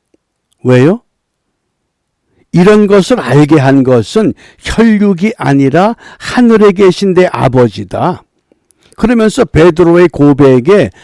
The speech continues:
우리 주님께서 칭찬과 더불어 약속하셨습니다. "내 반석 위에 내가 교회를 세울 것이다." 우리 교회가 그저 뜻이 맞고 생각이 맞는 사람들이 모여서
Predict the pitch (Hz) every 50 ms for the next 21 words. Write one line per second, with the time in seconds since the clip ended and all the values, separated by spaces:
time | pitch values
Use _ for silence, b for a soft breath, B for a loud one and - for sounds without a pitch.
0 | b b b b b b - 147 156 160 143 - 143 139 139 135 127 123 - 139
1 | 127 120 107 - 185 196 156 104 - b b b b b b - - 226 190 175
2 | 160 - - 165 147 139 135 131 123 135 127 123 - 123 117 113 104 110 110 120
3 | 147 190 208 233 - _ _ _ _ _ _ _ - - - - - - 208 190
4 | 143 151 143 135 - 135 120 - - 139 117 107 98 101 98 - 135 131 107 -
5 | _ _ _ b b b b b b 117 120 143 147 147 - - - 123 123 123
6 | - 131 123 127 120 113 110 107 104 117 151 196 214 233 - b b b b b
7 | b 123 120 120 127 - - - 113 107 110 107 101 113 113 - - - 160 131
8 | 120 113 110 - - - - - - - - 90 90 90 - - - - _ _
9 | _ _ _ _ _ b b b b b b b 135 165 - - 127 113 107 107
10 | 98 92 92 113 113 92 92 - 104 143 226 - _ b b b b b b b
11 | b 113 131 127 - _ - 190 151 127 - 147 131 123 113 104 - - - 135
12 | 120 - - 165 151 135 120 113 113 110 120 135 131 104 90 92 107 117 127 131
13 | 123 - - 123 120 117 113 110 107 117 120 139 135 117 104 104 104 104 101 95
14 | 95 - - 165 185 156 -